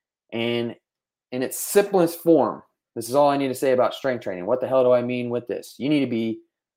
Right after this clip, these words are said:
ideally squatting heavy, front squat, back squat,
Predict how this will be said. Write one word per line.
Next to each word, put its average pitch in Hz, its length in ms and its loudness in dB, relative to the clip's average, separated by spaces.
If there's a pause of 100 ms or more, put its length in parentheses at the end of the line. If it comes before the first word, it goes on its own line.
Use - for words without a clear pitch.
(560)
ideally 117 460 -2
squatting 110 680 0
heavy, 107 540 -4
front 113 340 -8
squat, 110 440 0
back 104 280 0
squat, 113 460 -2